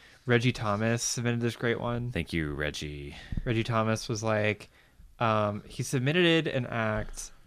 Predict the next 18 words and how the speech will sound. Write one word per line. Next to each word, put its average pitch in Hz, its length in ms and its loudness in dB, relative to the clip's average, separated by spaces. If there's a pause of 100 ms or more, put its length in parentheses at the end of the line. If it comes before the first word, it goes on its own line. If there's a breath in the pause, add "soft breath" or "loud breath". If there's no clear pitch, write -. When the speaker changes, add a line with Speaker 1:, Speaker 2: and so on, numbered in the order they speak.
Speaker 1:
or 120 180 4
a 120 160 4
bill 107 520 4
that 110 280 2
would 110 300 2
require 113 720 0
every 123 320 2
contractor 127 800 0
with 123 140 0
the 127 80 2
state 127 520 2
to 110 100 -2
pay 127 220 0
their 117 120 2
employees 113 480 2
a 107 60 2
living 101 280 -2
wage. - 540 -12